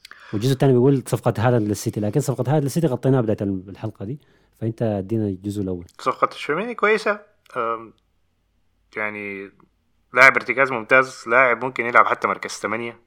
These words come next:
Speaker 2: أضرب يلعب ارتكاز، فهو حادي كده بين كاسيميرو وكروس.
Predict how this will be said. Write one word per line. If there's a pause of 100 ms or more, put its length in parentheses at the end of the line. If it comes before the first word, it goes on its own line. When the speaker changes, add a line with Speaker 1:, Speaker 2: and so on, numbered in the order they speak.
(180)
Speaker 2:
أضرب
يلعب
ارتكاز،
فهو
حادي
كده
بين
كاسيميرو (960)
وكروس.